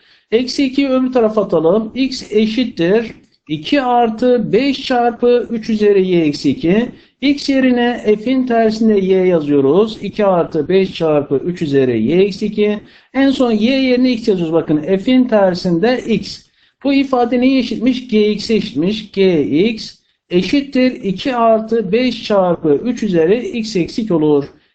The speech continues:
Getirdik y gördüğümüz üzere x yazdık. Şimdi bu eşitlikten bakın bunları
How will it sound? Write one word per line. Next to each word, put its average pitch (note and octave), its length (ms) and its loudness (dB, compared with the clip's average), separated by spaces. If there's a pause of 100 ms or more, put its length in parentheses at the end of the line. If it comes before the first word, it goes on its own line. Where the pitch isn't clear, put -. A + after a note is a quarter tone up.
Getirdik A3+ 440 -2
y A3+ 160 2
gördüğümüz D#3+ 420 0
üzere G3+ 220 0
x - 280 -10
yazdık. D#3 560 -2 (300)
Şimdi C#4 240 2
bu D4 120 0
eşitlikten B3+ 680 0
bakın G#3+ 460 0
bunları A#3+ 420 2